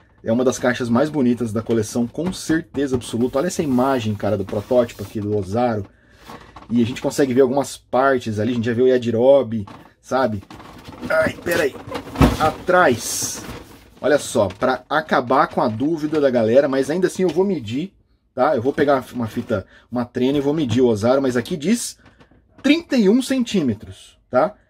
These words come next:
Mas a gente vai tirar essa dúvida em tempo real aqui, porque eu não confio muito nessas medidas de texto aí, não. Mas olha só, tudo que é possível fazer, pelo menos uma boa parte do que é possível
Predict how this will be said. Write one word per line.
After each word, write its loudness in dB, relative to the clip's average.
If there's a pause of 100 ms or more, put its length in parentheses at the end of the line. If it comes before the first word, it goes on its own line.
(420)
Mas -2
a -4
gente -6
vai 0
tirar 2
essa 0
dúvida 0
em -4
tempo -8
real 2
aqui, -4
porque -6
eu 2
não -4
confio -6
muito 0
nessas -8
medidas -2
de -4 (140)
texto -2
aí, 0
não. -6 (440)
Mas 2
olha 8
só, 4 (400)
tudo -4
que 0
é 2
possível 0
fazer, 2
pelo -4
menos -4
uma -2
boa 0
parte -4
do -6
que 0
é -4
possível -4